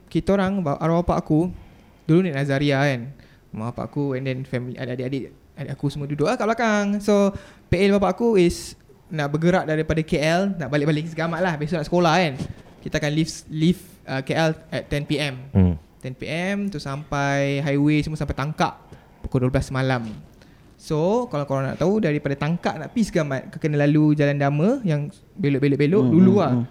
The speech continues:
Speaker 1: Lalu Gunung Ledang.
Speaker 3: Hmm, hmm.
Speaker 1: Apa semua. So, tempat tu memang keras lah. Gunung Ledang apa. Dia, ah, macam-macam benda ada kat situ. So, bapak aku akan cakap kat mak aku, pastikan budak, anak-anak, budak-budak tidur
Speaker 3: Hmm.
Speaker 1: sepanjang perjalanan tu.
Speaker 3: Oh.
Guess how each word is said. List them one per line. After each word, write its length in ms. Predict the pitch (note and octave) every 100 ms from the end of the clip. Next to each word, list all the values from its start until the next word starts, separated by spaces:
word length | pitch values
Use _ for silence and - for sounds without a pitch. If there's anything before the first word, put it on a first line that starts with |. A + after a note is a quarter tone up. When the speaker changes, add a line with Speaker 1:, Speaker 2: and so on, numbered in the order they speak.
| - -
Speaker 1:
Lalu 160 | D3
Gunung 220 | D#3 D3 C#3+
Ledang. 260 | D3+ C3+ C3 D3 _
Speaker 3:
Hmm, 140 | - C3
hmm. 160 | B2 A#2+
Speaker 1:
Apa 160 | D3 D3+
semua. 240 | G#3+ E3+ D3 - -
So, 240 | - C#3+
tempat 400 | C#3+ D#3+ A3+ A3+
tu 80 | D#3+
memang 400 | C3+ C#3 C#3+ C#3
keras 460 | - B2+ C3 - -
lah. 80 | - _ _ G3+
Gunung 300 | D#3 C#3 C#3+
Ledang 240 | D3 B2+
apa. 240 | A#2+ B2+ C#3 - - - - - -
Dia, 220 | C#3 - - - -
ah, 160 | B2
macam-macam 540 | C3 C#3 D3 D3 D#3 C#3+ C#3
benda 280 | C#3+ D#3+ D3
ada 180 | C3+ C3
kat 160 | B2
situ. 320 | - - G#2+
So, 160 | - D#3
bapak 400 | D3+ - - -
aku 160 | D4 C4
akan 320 | B3+ A#3 B3
cakap 240 | A#3 A3
kat 160 | - F#3
mak 160 | F3+
aku, 160 | F#3+ A#3
pastikan 400 | F#3+ G3 G#3+ G#3
budak, 320 | F3+ E3 -
anak-anak, 400 | D#3+ E3 D#3+ E3
budak-budak 380 | F3 E3 D3+ D3+
tidur 300 | E3+ E3 C#3 C3+ - - - -
Speaker 3:
Hmm. 140 | C3+
Speaker 1:
sepanjang 400 | A2+ C#3 D3+ D3
perjalanan 600 | D3+ C#3+ C3+ C#3 C3+ C3
tu. 140 | C#3 - - -
Speaker 3:
Oh. 520 | A2 G#2+ G2+ F#2+ F#2+